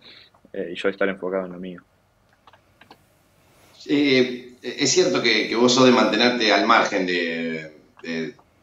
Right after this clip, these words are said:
Speaker 2: de lo que son las conversaciones re-, relativas al futuro, pero, eh, por la información que nosotros manejamos acá en la Argentina, pronto vas a tener el apoyo de, de, del Ministerio de Deporte, Franco. ¿Estás, estás al tanto de eso? ¿Qué, qué, cuáles son los contactos que hay con,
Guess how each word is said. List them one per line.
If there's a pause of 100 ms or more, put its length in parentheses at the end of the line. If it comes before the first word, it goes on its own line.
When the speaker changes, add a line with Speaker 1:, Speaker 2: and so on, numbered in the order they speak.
(280)
Speaker 2:
de
lo
que
son
las
conversaciones
re-, (220)
relativas
al
futuro,
pero, (340)
eh,
por
la
información
que
nosotros
manejamos
acá
en
la
Argentina,
pronto
vas
a
tener
el
apoyo
de,
de,
del
Ministerio
de
Deporte,
Franco.
¿Estás,
estás
al
tanto
de
eso?
¿Qué,
qué,
cuáles
son
los
contactos
que
hay
con,